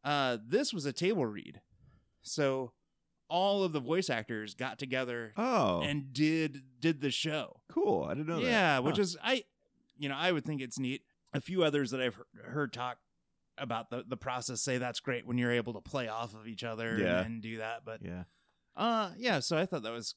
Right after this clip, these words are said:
Speaker 1: kinda cool.
Speaker 2: Now, would you say that, uh, Winston leads,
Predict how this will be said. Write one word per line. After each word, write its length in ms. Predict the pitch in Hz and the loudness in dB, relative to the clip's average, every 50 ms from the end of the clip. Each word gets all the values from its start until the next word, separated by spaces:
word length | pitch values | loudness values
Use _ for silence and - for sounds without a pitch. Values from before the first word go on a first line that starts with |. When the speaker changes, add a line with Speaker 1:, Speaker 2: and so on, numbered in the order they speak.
| _ - | _ -10
Speaker 1:
kinda 160 | 139 127 107 | -10 -10 -8
cool. 320 | - 120 110 113 120 - _ _ - | -8 -8 -8 -8 -8 -10 _ _ -6
Speaker 2:
Now, 200 | 120 127 123 127 | -2 0 2 4
would 120 | 147 156 | 4 2
you 80 | 165 156 | 2 0
say 240 | - - 156 147 | 0 2 2 4
that, 200 | 131 120 120 113 | 4 4 4 4
uh, 400 | 107 104 101 95 92 - 78 - - - - _ _ _ _ _ _ - | 4 4 4 4 4 2 0 0 -2 -6 -12 _ _ _ _ _ _ -16
Winston 720 | - 98 92 98 107 110 117 110 - - 120 113 107 98 | -14 -14 -4 -2 0 0 0 0 -2 -2 0 0 2 2
leads, 560 | 95 95 90 92 90 90 90 90 92 - - | 2 4 4 4 4 2 0 -2 -8 -12 -14